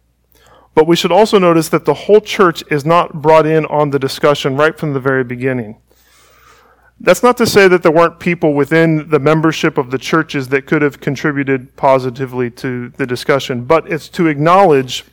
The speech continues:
that the church, both in Antioch and in Jerusalem, had identified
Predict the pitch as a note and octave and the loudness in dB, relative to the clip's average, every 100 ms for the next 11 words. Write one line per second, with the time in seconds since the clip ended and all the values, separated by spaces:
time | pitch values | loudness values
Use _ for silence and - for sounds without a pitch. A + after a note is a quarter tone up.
0 | _ _ _ _ _ _ - - F3 - | _ _ _ _ _ _ -20 -8 -6 -6
1 | D#3 - A3 C#3+ - - D#3+ G3 A3 D#3+ | -8 0 2 2 -2 0 2 4 2 2
2 | D3+ C#3 C#3+ D#3 - D3+ D#3+ F#3+ E3 D#3 | 0 0 0 -2 -8 -4 0 0 0 -4
3 | D3 - C#3+ C#3 D#3 D3+ C#3 D3+ E3+ F#3+ | -4 -4 -4 -2 -2 -2 -2 0 0 0
4 | - B2 A#2+ C#3+ | 0 -2 -2 -6